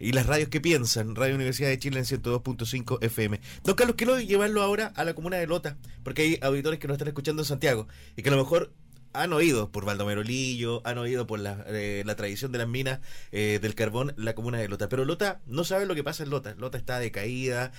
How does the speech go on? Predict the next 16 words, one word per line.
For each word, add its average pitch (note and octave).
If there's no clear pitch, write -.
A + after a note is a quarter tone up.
Lota, B2
desde A2+
que G#2
se G#2+
cerraron A#2
las E3+
minas, D#3
hace G#2
ya A#2
bastante A#2
tiempo, B2+
eh, A2+
no C#3+
ha E3+
podido D#3+
despegar. A#2